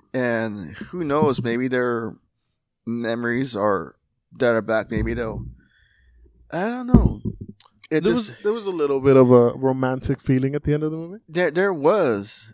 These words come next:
Speaker 1: and it's,
Speaker 2: Well
Speaker 1: and it was just, like, so. It's like, 'cause he always had his hair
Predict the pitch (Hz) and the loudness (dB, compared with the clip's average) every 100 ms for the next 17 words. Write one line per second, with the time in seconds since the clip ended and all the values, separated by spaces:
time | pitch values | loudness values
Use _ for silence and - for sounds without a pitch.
0 | _ 151 151 151 143 - - _ _ - | _ -2 0 0 -4 -8 -14 _ _ -20
1 | - - _ 175 196 220 233 247 226 240 | -20 -20 _ 0 4 4 2 0 2 2
2 | - - - 220 214 202 208 190 - _ | 2 -2 0 4 6 4 2 -4 -14 _
3 | _ _ _ _ _ _ _ _ _ _ | _ _ _ _ _ _ _ _ _ _
4 | _ _ _ - 190 196 190 208 - 190 | _ _ _ 2 2 2 -2 -2 -2 2
5 | 175 185 202 175 165 175 180 160 - - | 4 4 0 -2 0 2 2 0 -6 -2
6 | 170 165 | 2 4